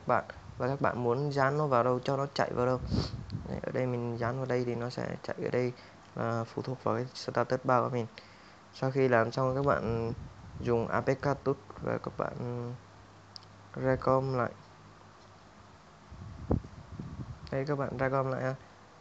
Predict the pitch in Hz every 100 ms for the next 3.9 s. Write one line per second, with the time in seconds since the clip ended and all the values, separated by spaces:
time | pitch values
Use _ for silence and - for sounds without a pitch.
0 | - - 135 135 135 139 139 139 139 135
1 | 131 127 127 123 127 - - - - -
2 | 123 - - - - - 139 135 139 135
3 | 139 139 131 131 143 117 120 120 120